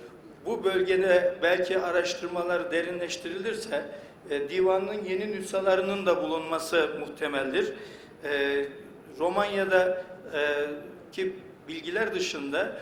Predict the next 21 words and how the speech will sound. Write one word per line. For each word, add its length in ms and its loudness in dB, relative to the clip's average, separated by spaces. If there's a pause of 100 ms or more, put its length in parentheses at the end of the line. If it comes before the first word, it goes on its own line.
(220)
Bulgaristan'daki, 1500 0 (340)
e, 100 -2
etkileri 760 0
konusunda 540 -6
Kaynak 500 2
dergisinde 720 -4
bir 80 -4
makale 640 0 (320)
yayımlandı 600 0
ve 100 2
orada, 640 0 (100)
e, 340 -8
Muhittin 360 -10
Abdal'ın 420 0
şiirlerinin 880 -2 (460)
yine, 380 -4 (240)
e, 140 0
gelenek 500 -2
içinde 340 -6
yaşatıldığı 640 -4
görülmektedir. 840 -2